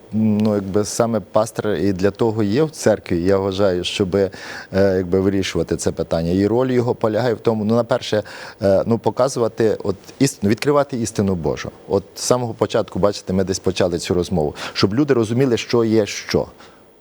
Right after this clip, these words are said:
Ну, що таке гріх? От перше питання, да? Що таке гріх? Як він вирішується? Ну, це як план спасіння.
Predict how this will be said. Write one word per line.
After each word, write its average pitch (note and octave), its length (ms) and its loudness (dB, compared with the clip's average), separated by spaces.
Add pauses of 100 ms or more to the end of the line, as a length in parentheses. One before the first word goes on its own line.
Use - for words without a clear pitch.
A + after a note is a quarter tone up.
Ну, F#2 200 0 (100)
що - 200 4
таке - 260 0
гріх? F2+ 320 -2
От A#2 140 6 (300)
перше A2+ 300 2
питання, F2 360 -2
да? G#2 160 2
Що - 220 2
таке A#2+ 280 -4
гріх? D#2+ 320 -4 (180)
Як A2+ 360 2
він C3+ 140 0
вирішується? F2 760 0 (460)
Ну, G#2 200 2
це - 120 2
як D#3+ 120 -4
план D3+ 180 0
спасіння. E2+ 480 -4